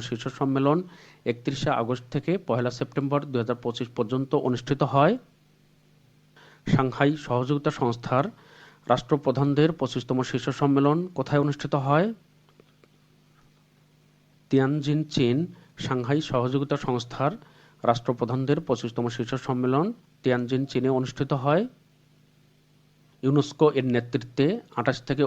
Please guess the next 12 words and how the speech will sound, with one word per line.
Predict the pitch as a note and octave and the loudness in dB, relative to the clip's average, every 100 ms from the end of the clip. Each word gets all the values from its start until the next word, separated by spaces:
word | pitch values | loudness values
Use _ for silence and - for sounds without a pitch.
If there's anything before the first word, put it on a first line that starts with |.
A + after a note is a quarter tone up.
| B2 | 0
ঊনত্রিশে | B2 A#2+ A#2 C#3 | -2 -4 -2 0
আগস্ট | B2+ C#3+ C#3+ C3 | 2 0 0 -4
দুই | A2 | -2
হাজার | A2+ A#2 A#2+ | -2 -2 -4
পঁচিশ | A2+ C#3 E3+ - - - - - | -2 0 0 -2 -16 -20 -10 2
ওয়ার্ল্ড | A#2+ B2+ C3+ | 4 4 -2
সামিট | - A#2+ B2 B2 C3 | -4 0 0 -2 -4
on | B2+ B2 | -4 -4
টিচার্স | C3+ A#2+ D3 D#3 - - | -6 -4 -2 -4 -8 -2
কোন | B2+ B2 | 0 0
দেশে | A#2+ C#3 | 0 -2
অনুষ্ঠিত | C3+ - | -2 -4